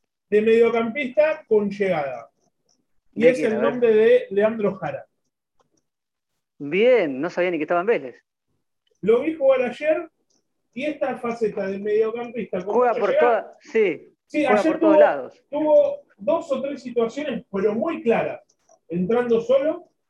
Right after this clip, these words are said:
Speaker 1: por la derecha,
Speaker 2: Bien.
Speaker 1: y me gustó esa nueva faceta que vi de él.
Speaker 2: Bueno, pero
Speaker 1: Y
Speaker 2: no está
Speaker 1: después
Speaker 2: afianzado en Vélez.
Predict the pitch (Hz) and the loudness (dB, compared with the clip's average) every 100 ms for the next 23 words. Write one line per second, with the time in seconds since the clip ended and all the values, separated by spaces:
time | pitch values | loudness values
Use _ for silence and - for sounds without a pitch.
0 | _ - 190 185 185 208 302 311 311 311 | _ -6 -2 0 0 0 -4 -4 -4 -4
1 | 254 262 - _ _ _ _ 208 208 214 | -10 -16 -16 _ _ _ _ -4 0 4
2 | 220 214 294 294 247 262 247 220 - 226 | 4 2 -2 -4 -6 -6 -6 -6 -6 -6
3 | 220 190 180 190 185 - - _ _ _ | -6 -4 -6 -6 -6 -8 -10 _ _ _
4 | _ _ _ _ _ _ _ _ - 143 | _ _ _ _ _ _ _ _ -12 -8
5 | 127 117 151 185 _ _ 170 147 156 151 | -6 -8 -12 -14 _ _ 0 4 4 4
6 | 165 160 147 160 151 147 123 - | 2 2 -2 -2 0 -2 -4 -10